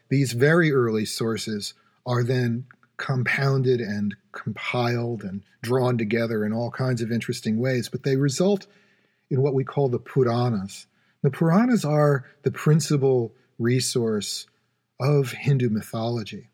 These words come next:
Uh, they're called the ancient lore. When we go even back to very early references to the Puranas, we have references to this storytelling tradition of lore as early as the Upanishads. So as early as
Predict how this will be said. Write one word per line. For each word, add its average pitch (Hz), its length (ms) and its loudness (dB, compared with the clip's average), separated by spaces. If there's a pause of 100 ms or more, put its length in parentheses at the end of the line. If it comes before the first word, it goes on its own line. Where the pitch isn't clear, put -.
(440)
Uh, 113 40 -6
they're 127 160 2
called 151 340 2
the 131 160 2
ancient 127 400 0
lore. 120 480 0 (580)
When 139 120 4
we 143 80 6
go 143 240 6
even 139 280 2
back 127 440 0 (500)
to 117 460 -2
very 127 320 0
early 139 360 4
references 123 800 0
to 185 300 4
the 156 120 2
Puranas, 104 720 -2 (520)
we 147 180 4
have 143 220 2
references 139 600 0
to 214 360 4
this 156 220 2
storytelling 117 840 0
tradition 110 560 -2 (200)
of 113 180 -2
lore 110 520 0 (560)
as 127 200 0
early 139 360 4
as 123 160 2
the 117 160 0
Upanishads. 123 800 -2
So 123 180 -2
as 107 140 -6
early 147 320 4
as 123 200 0